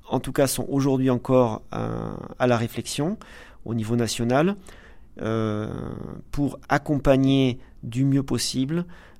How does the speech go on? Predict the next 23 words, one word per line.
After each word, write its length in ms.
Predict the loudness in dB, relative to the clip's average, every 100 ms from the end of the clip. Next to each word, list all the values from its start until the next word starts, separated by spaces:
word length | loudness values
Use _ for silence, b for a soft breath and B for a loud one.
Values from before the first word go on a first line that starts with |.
| -4
les, 420 | 0 4 6 6
euh, 260 | 6 4 2
collectivités, 880 | 0 -2 -4 -10 -10 -2 0 2
euh, 520 | 4 4 4 2 -2 -2
et 100 | 0
les 320 | 0 0 0
établissements 400 | 0 -2 0 -4
publics 460 | -4 0 -2 -2 -8 B B B
dans 140 | 0 4
la 100 | 4
mise 160 | 4
en 120 | 2
œuvre 220 | 2 2 -2
de 60 |
cette 260 | -4 -6 0
loi 300 | 2 2 -2 b b b b -20 -20 -20 -20 -20 0
en 100 | 0
faveur 420 | 4 4 4 2
d'une, 300 | 2 0 2
euh, 840 | 2 2 2 0 -2 -4 -4 -6 -8
d'une, 480 | -8 -4 -2 0 -2
d'un 180 | 0 0
approvisionnement, 680 | 0 0 0 2 2 2